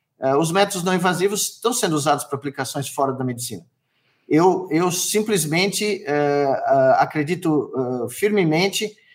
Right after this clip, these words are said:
que, como qualquer outra tecnologia criada para ser usada em pacientes, ela tem que s-, passar pelo processo regulatório de cada um dos países, né? O Brasil tem a sua agência regulatória, chama-se Anvisa,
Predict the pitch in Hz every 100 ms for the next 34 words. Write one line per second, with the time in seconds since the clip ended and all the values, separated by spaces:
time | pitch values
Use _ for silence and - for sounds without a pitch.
0 | _ _ - 160 160 160 - 233 233 208
1 | 180 - 233 202 202 233 185 175 165 156
2 | 151 139 151 151 143 135 143 160 147 143
3 | 135 127 147 143 131 135 139 135 135 123
4 | 131 - 165 190 165 - _ _ _ -
5 | 254 247 196 185 - - - 240 196 -
6 | 170 180 190 190 185 190 180 - 165 165
7 | 151 160 170 165 156 - 143 156 160 151
8 | - 143 147 156 156 156 151 135 135 160
9 | 160 156 - - _ _ - 156 165 127
10 | 143 135 156 175 175 160 139 - 156 139
11 | 117 - _ _ _ 127 127 165 160 143
12 | 143 143 131 - 156 190 185 175 180 151
13 | 143 156 156 135 180 196 196 196